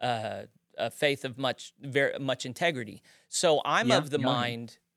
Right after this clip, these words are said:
Speaker 1: uh, here, I, I will say this and then you can disagree with me, but I'm of the mind that if Methodism is to survive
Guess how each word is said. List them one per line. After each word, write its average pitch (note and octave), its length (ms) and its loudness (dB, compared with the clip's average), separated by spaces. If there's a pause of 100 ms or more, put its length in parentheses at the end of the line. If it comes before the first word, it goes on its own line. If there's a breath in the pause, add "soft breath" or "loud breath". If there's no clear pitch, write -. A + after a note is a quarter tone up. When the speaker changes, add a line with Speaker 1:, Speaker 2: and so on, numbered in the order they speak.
(280)
Speaker 1:
uh, - 140 -2
here, E3 200 2
I, E3 240 8
I E3 120 6
will F#3 120 0
say D#3+ 240 2
this D3+ 300 0
and C3+ 120 -2
then B2+ 220 -2
you D3 140 -8
can C#3+ 180 -6
disagree C3 460 -4
with C#3 240 -6
me, A#2+ 100 -6
but A#2 240 0
I'm E3+ 280 0
of D#3+ 140 -2
the C3 80 0
mind A2+ 480 -8 (600)
that B2 400 2 (120)
if - 400 -4
Methodism C#3 800 -2
is A#2 300 -4
to B2+ 280 -8
survive A#2+ 880 -4